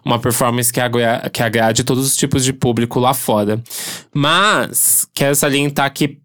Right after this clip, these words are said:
principalmente Je ne sais quoi. Je ne sais quoi é um batidão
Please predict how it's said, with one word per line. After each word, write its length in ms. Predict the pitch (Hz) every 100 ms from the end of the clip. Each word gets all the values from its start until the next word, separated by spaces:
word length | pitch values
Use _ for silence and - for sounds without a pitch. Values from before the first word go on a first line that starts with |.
| -
principalmente 1200 | 185 202 196 185 170 147 139 139 160 - 180 147
Je 240 | 127 156
ne 140 | 156 151
sais 220 | - 160 -
quoi. 260 | 107 - -
Je 360 | 131 113 131 123
ne 100 | 120
sais 180 | - 113
quoi 280 | 120 113 - _ -
é 360 | 156 147 156 -
um 160 | 156 147
batidão 720 | 143 139 - 131 123 113 120